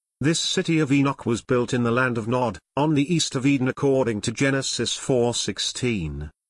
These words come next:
Based on the correlation of Eden and Edin, the Sumerian word for step, the land of Nod would have been somewhere on the same step as the mountain where the Garden of the Gods was. The name Nod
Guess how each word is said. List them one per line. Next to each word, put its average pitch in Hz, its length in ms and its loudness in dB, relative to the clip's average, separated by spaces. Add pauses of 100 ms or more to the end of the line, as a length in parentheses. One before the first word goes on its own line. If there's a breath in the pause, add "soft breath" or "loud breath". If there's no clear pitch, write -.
(200)
Based 147 340 0
on 170 140 2
the 156 80 0
correlation 143 680 0
of 120 120 0
Eden 123 260 0
and 113 240 0
Edin, 92 400 -2 (200)
the 120 80 -2
Sumerian 151 640 2
word 131 300 2
for - 180 -8
step, - 420 -4 (220)
the 127 100 2
land 175 340 2
of 147 120 2
Nod 135 260 0
would 127 140 0
have 131 140 -2
been 131 180 2
somewhere 113 600 2
on 120 180 0
the 117 100 0
same 127 360 0
step - 360 -2
as 104 160 -2
the 117 80 0
mountain 113 420 0
where 113 160 2
the 107 100 -2
Garden 110 440 0
of 98 100 -2
the 110 80 0
Gods 107 420 -2
was. 87 540 -2 (400)
The 127 100 0
name 165 360 4
Nod 110 360 -2